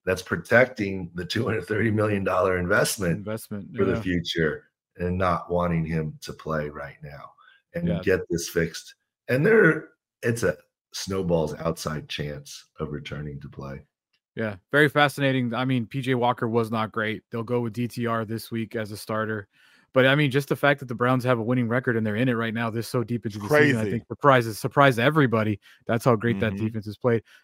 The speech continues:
Speaker 2: Doc, before you go, the promo code still applies. So if you use promo code Kaplan right now at six score dot com, you're gonna give you one free week of sick data.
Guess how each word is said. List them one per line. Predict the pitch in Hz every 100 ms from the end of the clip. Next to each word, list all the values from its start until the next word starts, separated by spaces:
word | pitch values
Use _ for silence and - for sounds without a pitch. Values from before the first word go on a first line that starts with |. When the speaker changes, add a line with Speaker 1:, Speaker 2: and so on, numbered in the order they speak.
| _
Speaker 2:
Doc, | 147 175
before | 147 - 180
you | 175
go, | 127 151 156 143 _ _
the | 143
promo | 160 160 160
code | 170 160
still | - 170
applies. | 139 151 147 151 147 - _ _ _
So | - 147
if | 123
you |
use | 147 180
promo | - 165 160
code | - 156 -
Kaplan | 165 156 156 151
right | 147 123
now | 135 139 139
at | 127 117
six | - 151
score | - 147 139
dot | 131 131 127
com, | 143 139
you're | 156 139
gonna | 143
give | 131 135
you | 131
one | 117 143 165
free | - 165
week | 147 156 -
of | 127
sick | 117 - 147 _
data. | 135 139 143